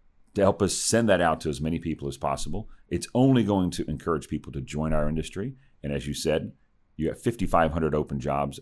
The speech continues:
right now, at least right here in King County. Let's knock that down to four thousand. Let's knock that down to three thousand. The only way that's gonna happen is for people to understand what a great industry this is.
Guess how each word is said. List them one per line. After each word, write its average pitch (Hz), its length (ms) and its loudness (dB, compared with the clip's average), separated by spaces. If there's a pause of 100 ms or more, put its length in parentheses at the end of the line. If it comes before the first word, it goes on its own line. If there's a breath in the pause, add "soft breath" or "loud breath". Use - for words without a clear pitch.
(180)
right 71 180 -2
now, 71 220 -6
at 71 100 -6
least 90 400 -2
right 73 160 0
here 71 240 -2
in 67 200 -6
King 76 200 -2
County. 73 380 -2 (520 soft breath)
Let's 85 540 0 (180)
knock 90 200 2
that 85 140 4
down 85 160 4
to 78 60 4
four 82 200 2
thousand. 69 340 -4
Let's - 200 -8
knock 95 180 -6
that 92 160 0
down 87 160 0
to 113 60 2
three 90 220 2
thousand. 69 340 -4 (280 soft breath)
The 117 100 6
only 127 140 8
way 123 100 10
that's 110 160 6
gonna 107 160 2
happen 101 320 2
is 80 100 -2
for 82 100 -6
people 80 480 -4 (260 soft breath)
to - 140 -8
understand 82 680 0
what 80 160 -4
a - 20 -6
great 76 220 -4
industry 65 340 -6
this 55 220 -10
is. - 240 -14